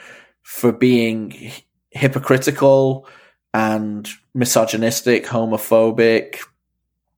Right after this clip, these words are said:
um, completely, you know, doing things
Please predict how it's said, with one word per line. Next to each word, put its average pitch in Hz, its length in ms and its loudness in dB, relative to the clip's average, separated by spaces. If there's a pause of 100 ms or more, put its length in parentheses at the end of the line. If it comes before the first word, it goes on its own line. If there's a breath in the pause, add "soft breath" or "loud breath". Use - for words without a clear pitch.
(300)
um, 113 640 -2
completely, 110 960 0
you 117 160 -4
know, 101 260 -4 (920 loud breath)
doing 113 280 2
things 110 520 -2